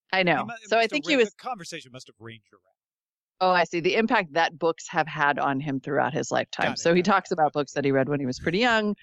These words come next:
Speaker 1: and then
Speaker 2: Unless,
Speaker 1: they
Speaker 2: unless he was trying to say, "I time traveled <laughs> to"
Speaker 1: Right.
Speaker 2: <laughs> Yeah.
Speaker 1: I time traveled to this thing. But yeah, so he talked all about it. And so then it became,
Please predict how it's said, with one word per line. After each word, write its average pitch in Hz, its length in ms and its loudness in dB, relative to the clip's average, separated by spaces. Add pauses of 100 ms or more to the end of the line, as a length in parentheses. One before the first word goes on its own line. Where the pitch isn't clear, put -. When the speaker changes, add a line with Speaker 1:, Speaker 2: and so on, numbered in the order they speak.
(540)
Speaker 1:
and 170 200 2
then 160 160 4
Speaker 2:
Unless, 151 120 0
Speaker 1:
they 147 340 4
Speaker 2:
unless 240 200 -10
he 233 100 -8
was 180 140 -10
trying 160 280 -8
to 151 60 -8
say, 135 300 -8 (320)
"I 139 460 2
time 190 280 4
traveled 120 540 -2
<laughs> 139 100 4 (560)
to" - 180 -4
Speaker 1:
Right. 160 460 2
Speaker 2:
<laughs> - 60 -20 (240)
Yeah. 143 80 -20 (220)
Speaker 1:
I 202 160 4
time 285 260 0
traveled 156 320 0
to 165 100 -2
this 180 180 0
thing. 139 200 2
But 185 140 2
yeah, 156 140 4
so 160 220 0
he 175 140 0
talked 170 300 0
all 165 100 4
about 165 220 4
it. 147 140 0
And 170 120 -2
so 170 120 0
then 165 140 4
it 170 80 0
became, 151 600 2